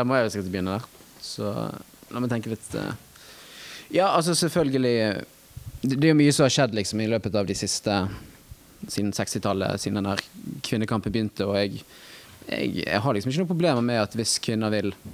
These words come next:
høyt opp, så kjør på. Eh, det jeg, eh, stiller litt spørsmålstegn med, det er liksom sånn at, ja, men jeg tror, siden vi er mennesker da, siden vi er like på mange måter,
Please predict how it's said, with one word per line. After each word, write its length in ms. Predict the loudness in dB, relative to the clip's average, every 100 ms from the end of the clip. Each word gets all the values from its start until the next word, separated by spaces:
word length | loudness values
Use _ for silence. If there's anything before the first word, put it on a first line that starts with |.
| -8
høyt 200 | -4 -2
opp, 180 | -2 -6
så 260 | -4 0 0 0
kjør 220 | -2 -2
på. 120 | -6 -6 -18 -20 -20 -20 -20 -16 -6
Eh, 380 | -4 -2 -4 -6 -10 -8
det 280 | -6 -2 0
jeg, 280 | 0 0 -2 -4
eh, 140 | -4 -6 -12 -20 -20 -20 -10
stiller 300 | -4 0 0
litt 120 | 0
spørsmålstegn 540 | -2 -2 -2 -2 0
med, 160 | 0 0
det 100 | 0
er 80 | 0
liksom 220 | -2 -2
sånn 200 | 0 0
at, 260 | -2 -8 -20 -20 -20 -20 -20 -20 -20 -20 -20 -20 -20 -14 -2
ja, 200 | 2 4 2
men 140 | 2
jeg 140 | 0
tror, 320 | -2 -2 -2 -4
siden 260 | -2 0 2
vi 120 | 2
er 40 |
mennesker 500 | 2 2 0 -2 -2
da, 100 | 0 -2 -6 -20 -20 -20 -20 -12
siden 300 | -4 -2 0
vi 120 | 0
er 160 | 0 0
like 500 | 0 -2 -4 -6 -6 -8 -20 -20 -20 -20 -20 -20 -20 -18 -10
på 180 | -4
mange 200 | -2 0
måter, 360 | 0 -2 -2 -2